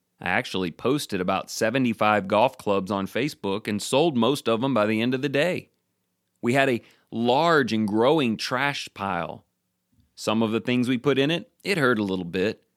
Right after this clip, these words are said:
but we knew that they were only there for some fading and unnecessary sentimental value, and they weren't worth taking up the space.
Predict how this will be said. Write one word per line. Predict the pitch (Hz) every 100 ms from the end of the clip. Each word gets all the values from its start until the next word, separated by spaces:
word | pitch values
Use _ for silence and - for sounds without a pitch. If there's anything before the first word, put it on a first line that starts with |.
| _ _ _ _ -
but | 143
we | 151
knew | 151 170 202
that | 180 -
they | 139 151
were | 147
only | 143 160 151
there | 117 120 120 120 113 -
for | 117
some | - 120 110 -
fading | 127 135 135 120
and | 107
unnecessary | 101 107 117 123 - 117 110
sentimental | 101 117 110 110 104 98
value, | 95 113 120 120 123
and | 107 120
they | 120
weren't | 113 120 131 135 110
worth | 113 110 -
taking | 110 110 107
up | 98 -
the | 95
space. | - 90 82 76 - -